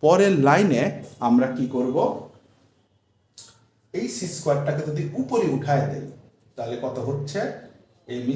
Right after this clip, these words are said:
স্কয়ার, সি স্কয়ার, এম নট স্কয়ার divided সি স্কয়ার মাইনাস ভি স্কয়ার।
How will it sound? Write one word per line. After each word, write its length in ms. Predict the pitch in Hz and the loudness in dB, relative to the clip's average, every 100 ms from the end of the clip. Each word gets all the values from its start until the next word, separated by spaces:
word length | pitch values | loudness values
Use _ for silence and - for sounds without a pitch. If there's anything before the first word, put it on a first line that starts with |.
| 147 | -4
স্কয়ার, 420 | 147 156 156 190 392 - - - - - - | -4 0 2 2 0 -8 -16 -20 -20 -18 -12
সি 140 | - 127 - | -6 -6 -6
স্কয়ার, 420 | - 135 135 - - - - - 123 123 | -8 -2 2 2 0 -6 -14 -16 -6 -2
এম 100 | 147 151 | 0 0
নট 160 | 156 143 131 - | 0 -2 -8 -8
স্কয়ার 300 | - 160 185 - | -6 -2 -2 -4
divided 560 | 123 113 131 143 180 - - - - - - - - - | -8 -4 -4 -2 -4 -4 -8 -14 -20 -20 -20 -20 -18 -8
সি 140 | 131 - | -6 -6
স্কয়ার 300 | - 143 143 143 123 | -4 2 2 4 0
মাইনাস 380 | - 131 - - - - - | -2 -2 -2 -4 -10 -18 -8
ভি 100 | 185 180 | -4 -4
স্কয়ার। 280 | - - | -6 -10